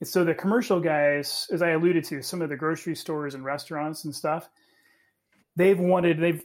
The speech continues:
they've requested that if we have a relay output, we could control the alarm. Like, if they have an alarm system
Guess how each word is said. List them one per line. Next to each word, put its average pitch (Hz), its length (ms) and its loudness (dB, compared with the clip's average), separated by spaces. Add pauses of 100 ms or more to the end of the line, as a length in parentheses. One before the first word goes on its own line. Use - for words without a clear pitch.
they've 165 200 2
requested 160 720 0
that 139 360 0
if - 100 -14
we 175 80 -4
have 165 140 0
a 143 40 -6
relay 175 420 -2
output, 131 520 -6 (960)
we 180 140 -4
could 175 160 -6
control 165 420 -2
the 151 120 -6
alarm. 139 380 -2
Like, 135 180 -6
if 151 80 -12
they 165 120 0
have 160 100 -4
an 139 80 -4
alarm 151 300 -2
system 127 640 -10